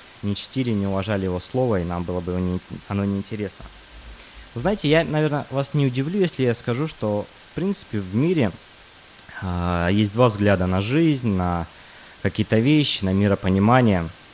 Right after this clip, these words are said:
Один из них человеческий, а второй –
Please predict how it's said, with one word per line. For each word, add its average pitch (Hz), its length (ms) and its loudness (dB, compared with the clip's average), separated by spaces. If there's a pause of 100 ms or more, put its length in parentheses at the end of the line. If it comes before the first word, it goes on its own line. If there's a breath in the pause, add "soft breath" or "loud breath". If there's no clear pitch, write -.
(880)
Один 117 300 4
из 117 120 4
них 113 200 6 (460)
человеческий, 151 720 0 (1300 loud breath)
а 95 100 -2
второй – 156 400 4